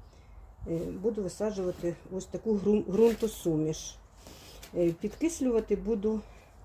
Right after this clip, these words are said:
уксусом, лимонною кислотою, спеціальними добривами для гортензій, е, підживлювати відповідно до сезону, або ж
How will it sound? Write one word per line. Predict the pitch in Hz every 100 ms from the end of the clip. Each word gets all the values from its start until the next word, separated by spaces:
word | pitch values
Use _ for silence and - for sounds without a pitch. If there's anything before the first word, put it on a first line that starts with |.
| - - - - - - -
уксусом, | 269 269 - 262 247 247 214
лимонною | 190 185 180 175 170
кислотою, | 180 - 175 175 220 269 254 262 254 - - - - - - - - - - 185
спеціальними | - 202 190 202 190 185 175 165 165
добривами | 165 185 185 170 165 160 160
для | 175 185 175 160 - - - - - - - - - - - - - - -
гортензій, | 160 196 - 247 285 262 262 - - - - - - - - - - - -
е, | 165 165
підживлювати | 202 175 190 175 165 170 165 - 175 165 - - - - - -
відповідно | 180 - 208 190 208 175
до | 175 208
сезону, | 202 202 165 190 170 160 156 165 - - - - - -
або | 175 175 202
ж | 196 - -